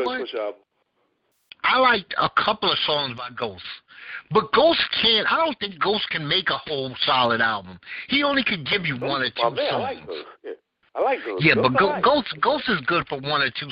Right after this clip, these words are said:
Speaker 2: singles. And you know what? Ghost has more personality than anything. And his personality comes off the album. I give him that. The man comes alive off the, uh, what he's saying. And people love him. They, no, they don't love him.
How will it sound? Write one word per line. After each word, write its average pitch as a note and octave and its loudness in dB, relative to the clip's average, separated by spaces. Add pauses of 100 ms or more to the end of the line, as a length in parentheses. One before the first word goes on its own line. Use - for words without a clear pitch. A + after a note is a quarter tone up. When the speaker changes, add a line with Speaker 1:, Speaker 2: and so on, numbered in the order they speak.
(100)
Speaker 2:
singles. A2+ -4
And G#3+ -6 (720)
you A3 6
know C#4+ 4
what? A#3+ 2
Ghost B3 2
has D3+ -4
more D#3 2
personality C3 2
than G2+ -6
anything. F#2+ -10 (380)
And E3 6
his G3 4
personality F3+ 4
comes B2 0
off B2 -2
the A2+ 2
album. A2+ 0
I C3+ -2
give D#3+ -4
him B2+ -2
that. G2 0 (360)
The D3 -2
man A3+ 2
comes D#3 -4
alive B2+ 0
off A2+ -14 (120)
the, A#2 -2
uh, G2 -4 (600)
what C#3+ 2
he's D3+ 0 (100)
saying. A2+ -2 (240)
And D#3+ 0
people B3+ 0
love D3 4
him. A#2 0
They, G#3 -2 (280)
no, D3 -2
they E3 -2
don't C4+ -2
love D3+ 0
him. E2+ -14